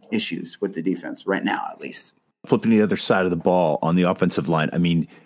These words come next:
Speaker 2: I think, you know, Connor's sort of been stifled this season primarily because he wasn't getting holes. And with the same line, interestingly, and I, I do acknowledge the Chargers had their problems and their injuries,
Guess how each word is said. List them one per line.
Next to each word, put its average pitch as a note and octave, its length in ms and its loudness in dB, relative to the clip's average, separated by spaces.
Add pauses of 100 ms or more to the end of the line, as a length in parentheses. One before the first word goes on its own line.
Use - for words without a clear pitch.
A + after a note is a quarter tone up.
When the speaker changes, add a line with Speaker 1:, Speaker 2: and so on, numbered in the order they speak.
(380)
Speaker 2:
I G#2 120 2
think, - 440 -2
you - 80 2
know, - 100 2
Connor's C3 420 2
sort F2+ 160 0
of D2+ 60 -2
been C#2 120 -4
stifled G2+ 600 0
this - 140 0
season C#2+ 600 -2 (200)
primarily F#2+ 560 2
because E2 420 0
he A2 120 2
wasn't F#2 280 0
getting D#2+ 200 0
holes. F#2+ 500 0 (140)
And F#2+ 160 4
with G2 140 2
the G2 80 4
same C#3+ 420 4
line, F2+ 420 4
interestingly, E2 840 2
and B2 120 2
I, C3 280 2
I A2 120 2
do G#2 240 4
acknowledge F2 360 2
the D#2 80 -4
Chargers E2+ 420 0
had E2+ 180 2
their D#2+ 100 -2
problems D#2+ 400 0
and D#2+ 100 0
their C#2+ 100 0
injuries, D2+ 540 0